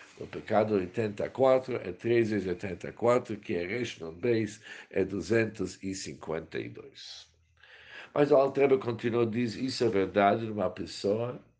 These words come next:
que, como se diz aqui, aguenta o tranco. Isso é uma linguagem brasileira, ele aguenta o tranco. Ou seja, ele aguenta essa quantidade de jejuns.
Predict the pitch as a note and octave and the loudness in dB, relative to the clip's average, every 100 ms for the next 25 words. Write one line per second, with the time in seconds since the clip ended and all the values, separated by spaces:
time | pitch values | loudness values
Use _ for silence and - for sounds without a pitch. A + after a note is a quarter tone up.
0 | _ _ _ _ _ _ _ _ _ _ | _ _ _ _ _ _ _ _ _ _
1 | - _ - - C3 B2+ - - A#2 A2+ | -20 _ -10 0 2 0 -4 -12 -6 -4
2 | A#2+ A#2+ A2 B2 A#2+ A#2+ B2+ B2+ - G#2+ | -2 -2 -2 0 2 2 2 0 0 0
3 | G2+ G2+ B2+ C#3+ B2 C3 G#2+ - A#2 A2 | 0 2 4 4 4 2 2 0 0 -2
4 | - - - _ _ _ _ _ _ _ | -4 -14 -20 _ _ _ _ _ _ _
5 | _ _ _ _ _ _ - - A#2 A2 | _ _ _ _ _ _ -20 -6 -4 0
6 | A#2+ A2+ A2 G#2+ A#2 B2 A2 G#2+ G#2+ G#2+ | 2 2 0 0 2 2 0 2 4 4
7 | G2 G2+ G2+ E2+ G2 G2 G2 F#2+ C3+ D3+ | 2 2 2 0 -2 0 0 2 4 4
8 | D3 A#2+ A2 A2 G2+ E2+ - _ _ _ | 4 4 4 2 2 -2 -14 _ _ _
9 | C3 - A2 G#2 B2 A#2 F3 F#3 F3+ F3+ | -18 -14 -10 -2 0 4 4 6 4 4
10 | E3 C#3 G3+ G#3+ F#3+ F3+ - C3 A#2 A#2+ | 2 2 0 2 0 0 -4 -6 -6 -2
11 | B2 A2 G#2 F#2+ F2+ F2 D#2 - - - | 0 2 0 -2 -6 -8 -10 -12 -18 -20
12 | - | -20